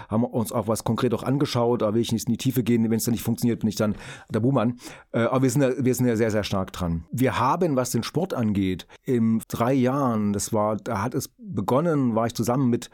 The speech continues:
mit Bam, was glaub ich gewesen, und, und den Bikern am Tannenwäldchen oben. Und da haben wir, ähm, eine, das war auch nicht einfach, auch mit den, äh, mit den Anwohnern, also die Garteninhabern zu reden. Das hat auch dann am Ende gut funktioniert.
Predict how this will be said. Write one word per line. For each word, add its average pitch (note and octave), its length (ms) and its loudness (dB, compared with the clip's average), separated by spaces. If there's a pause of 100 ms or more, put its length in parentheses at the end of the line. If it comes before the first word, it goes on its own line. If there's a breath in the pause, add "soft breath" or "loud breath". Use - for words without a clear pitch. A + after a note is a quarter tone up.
(380 loud breath)
mit G2 180 -6
Bam, B2+ 260 2
was A#2+ 160 0
glaub A2+ 160 2
ich A2+ 100 -2
gewesen, A2+ 640 2
und, A2 380 0
und A2 360 0
den G#2+ 180 2
Bikern A#2 380 0
am G#2+ 140 -2
Tannenwäldchen G#2+ 540 0
oben. G#2 380 0 (240 loud breath)
Und A2 140 0
da G2+ 100 -2
haben B2 140 0
wir, A2 460 0
ähm, G#2+ 240 -2
eine, A2 340 0
das G#2 220 -2
war C3+ 80 -2
auch A2 140 -2
nicht B2+ 200 -2
einfach, B2 640 -4 (340)
auch C3 220 -2
mit A#2+ 180 0
den, A2 320 0 (480 loud breath)
äh, G#2 220 0
mit G#2+ 160 2
den A2 120 0
Anwohnern, A#2 460 2
also A2 120 0
die G#2+ 80 2
Garteninhabern A2 1000 0
zu G#2+ 120 -2
reden. A#2+ 300 2
Das A2+ 120 -2
hat A#2 120 -2
auch A2 80 -8
dann A#2 180 -4
am A#2+ 140 -2
Ende A2 160 0
gut C#3+ 260 -2
funktioniert. C3+ 720 0